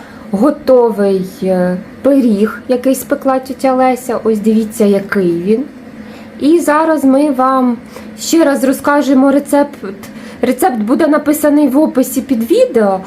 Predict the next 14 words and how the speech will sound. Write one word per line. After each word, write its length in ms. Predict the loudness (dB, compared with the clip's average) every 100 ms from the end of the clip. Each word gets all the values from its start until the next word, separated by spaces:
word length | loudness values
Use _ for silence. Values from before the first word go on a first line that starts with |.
| -14 -18 -12
а 420 | -2 0 2 2 0
саме 680 | -4 -8 0 2 4 2 0 0
приготування 1000 | 0 2 0 0 2 2 4 4 4 2
по 140 | -2
тих 220 | 0 2
інгредієнтах, 1000 | 2 4 2 2 2 2 2 2 -2 -4 0
які 440 | 0 0 -4 -2
будуть 320 | 0 0 0
вказані 500 | -2 -2 -2 2 0
під 200 | 0 0
відео, 360 | 0 2 2 0 -4 -16 -2
зараз 400 | 0 2 2 2
бистренько 840 | 0 0 0 2 2 2 2 0 -2 -16 -18 -6
автор 680 | 0 0 -2 -4 0 0 0